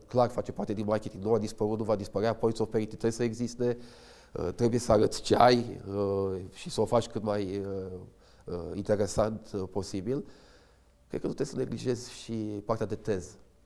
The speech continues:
Uh, în lumea actuală, foarte puține entități mai au puterea de a lansa teze, mituri, mitologie. Mărcile sunt printre, printre acele entități. Uh, dacă te uiți așa,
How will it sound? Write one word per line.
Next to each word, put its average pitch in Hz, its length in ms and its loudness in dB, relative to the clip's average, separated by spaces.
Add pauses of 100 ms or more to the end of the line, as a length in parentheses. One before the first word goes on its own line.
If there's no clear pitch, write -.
(480)
Uh, - 100 -8 (220)
în 98 80 -4
lumea 131 220 0
actuală, 135 340 2
foarte 135 320 -4
puține 110 300 -6
entități 104 420 -4
mai 107 80 2
au 107 80 0
puterea 104 360 -2
de 98 100 -2
a 101 40 2
lansa 98 320 -4
teze, 92 420 -4 (340)
mituri, 107 500 -8 (420)
mitologie. 101 680 0
Mărcile 135 300 -4
sunt 131 180 -10
printre, 117 680 -6 (380)
printre 110 240 -6
acele 110 240 -4
entități. 104 580 -8 (640)
Uh, 90 220 -8
dacă 101 200 -4
te 107 140 0
uiți 113 400 -4
așa, 113 600 0